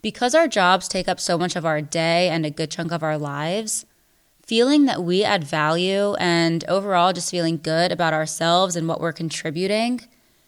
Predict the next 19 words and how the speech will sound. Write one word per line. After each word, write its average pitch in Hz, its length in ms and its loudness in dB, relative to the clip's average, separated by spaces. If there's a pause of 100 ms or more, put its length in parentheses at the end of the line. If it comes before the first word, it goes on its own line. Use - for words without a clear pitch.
(180)
shows 226 560 4
a 220 140 -4
direct 180 680 -2
positive 185 440 -2
effect 160 640 -4 (380)
on 180 280 0
our 185 280 0
mental 165 320 -2
health. - 500 -8 (1000)
There's 240 200 0
a 277 60 2
phrase 202 420 0
for 175 160 -4
this, - 400 -4
and 185 260 -2
it's 180 120 -6
called 208 280 2
eudaimonic 190 920 -2
happiness. - 800 -8